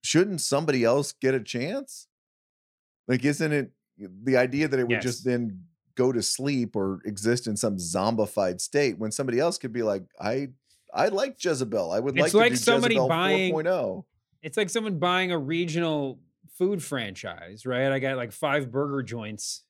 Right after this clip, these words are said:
Speaker 2: in the central New Jersey area. And you realize quickly, no matter what my hopes and dreams for this were, there's a ceiling on how much you're gonna make, right? It's like, "Oh, we're gonna make, like, fifty grand a year on each of these things, and there's no upside beyond that." And then saying, "Well,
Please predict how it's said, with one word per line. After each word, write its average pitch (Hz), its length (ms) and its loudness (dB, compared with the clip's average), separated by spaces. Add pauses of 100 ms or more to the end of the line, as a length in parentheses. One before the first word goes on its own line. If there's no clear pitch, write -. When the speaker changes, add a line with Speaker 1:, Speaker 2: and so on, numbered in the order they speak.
(100)
Speaker 2:
in 131 140 0
the 120 140 -2
central 151 380 0
New 135 160 0
Jersey 131 420 -2
area. 95 520 -4 (400)
And 151 120 2
you 160 120 2
realize 170 360 2
quickly, 135 560 -4 (680)
no 143 80 -2
matter 151 200 2
what 151 160 -2
my 160 140 -2
hopes 151 220 -2
and 147 100 -2
dreams 156 260 -2
for 131 60 -8
this 113 180 -10
were, 131 200 -4
there's 151 160 0
a 147 80 -2
ceiling 185 340 2
on 165 80 -2
how 165 80 0
much 165 180 -2
you're 156 80 -2
gonna 160 160 -2
make, 165 320 0
right? 147 240 0
It's 139 200 -4
like, 170 120 -2
"Oh, 113 320 -2
we're 120 100 -6
gonna 135 180 -2
make, 139 200 -2
like, 135 200 -2
fifty 165 320 -6
grand 147 320 0
a 147 40 0
year 139 340 0
on 120 100 -4
each 113 140 -8
of 117 60 -12
these 117 160 -8
things, 131 220 -2
and 135 100 0
there's 131 180 0
no 143 200 0
upside 135 380 -2
beyond 143 380 0
that." 120 260 -2
And 123 120 -6
then 135 140 -2
saying, 131 380 -2
"Well, 139 340 -2